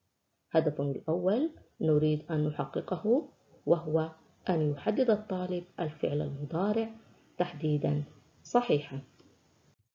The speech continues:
لتحقيق هذا الهدف، اقرأ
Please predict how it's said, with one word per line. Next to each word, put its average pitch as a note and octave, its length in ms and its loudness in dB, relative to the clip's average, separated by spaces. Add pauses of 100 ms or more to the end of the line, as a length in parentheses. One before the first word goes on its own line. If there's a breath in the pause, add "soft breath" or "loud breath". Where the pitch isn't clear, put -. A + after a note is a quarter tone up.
(1600)
لتحقيق C4 560 8
هذا A#3+ 160 10
الهدف، - 680 4 (1900)
اقرأ F#3+ 480 8